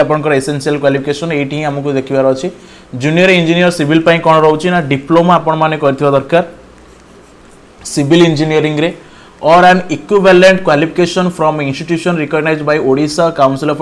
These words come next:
Technical Education and Vocational Training। ତ ଯେହେତୁ ଇଏ ଆପଣଙ୍କର ଟେକ୍ନିକାଲ ଏକ୍ଜାମ ରହୁଛି, ଅ,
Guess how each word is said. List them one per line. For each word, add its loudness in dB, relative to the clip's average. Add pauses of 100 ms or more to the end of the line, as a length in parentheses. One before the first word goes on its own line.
Technical -4
Education -4
and -4
Vocational -4
Training। -4 (580)
ତ -4 (120)
ଯେହେତୁ 2
ଇଏ 6
ଆପଣଙ୍କର 0 (160)
ଟେକ୍ନିକାଲ 0 (100)
ଏକ୍ଜାମ -2 (100)
ରହୁଛି, -2 (320)
ଅ, -6